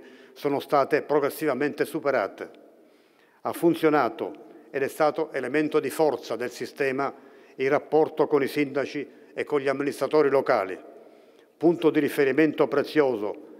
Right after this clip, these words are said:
per le loro comunità e generosa avanguardia della Repubblica in ogni territorio. La stessa macchina pubblica tende a rafforzarsi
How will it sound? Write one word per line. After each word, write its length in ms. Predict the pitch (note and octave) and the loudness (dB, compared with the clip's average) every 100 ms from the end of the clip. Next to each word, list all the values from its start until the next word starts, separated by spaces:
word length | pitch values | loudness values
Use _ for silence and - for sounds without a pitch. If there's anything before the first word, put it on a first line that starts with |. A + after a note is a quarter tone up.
| - - - | -20 -16 -6
per 140 | C#3+ | -2
le 60 | C3 | 2
loro 260 | E3 D#3 | 4 4
comunità 720 | - C#3+ C#3 B2+ C3+ G#2+ - - - - - _ - | 2 0 0 0 2 0 -2 -18 -20 -20 -20 _ -6
e 100 | C3 | -2
generosa 480 | C#3+ C3+ D#3+ D3+ D3 | 0 2 2 2 2
avanguardia 520 | C3+ B2+ D3 D3 D3 | 0 2 2 4 2
della 200 | C#3+ C#3+ | 4 4
Repubblica 640 | C3 D#3 A#2+ A#2 A2+ F2 - - - | 2 2 2 0 -2 -4 -6 -20 -10
in 120 | C#3+ | -4
ogni 240 | C#3+ D3 C#3+ | -2 -2 0
territorio. 640 | C#3+ C3 B2 G#2+ F#2+ E2+ - - - - _ _ _ _ _ _ _ _ - | -2 0 0 -2 -4 -10 -14 -20 -20 -20 _ _ _ _ _ _ _ _ -8
La 80 | A#2+ | -4
stessa 340 | - E3 D3+ | 0 0 0
macchina 400 | C#3+ D#3 D#3+ D3 | 0 0 0 0
pubblica 560 | D#3+ C#3 A#2+ A#2+ A2+ - - - - - | 0 0 -2 -2 -4 -6 -16 -20 -12 -2
tende 320 | D3+ D#3 D3 | 2 4 4
a 40 | |
rafforzarsi 840 | C#3 - D3+ - C#3 G#2 - - | 4 2 0 2 0 0 -4 -12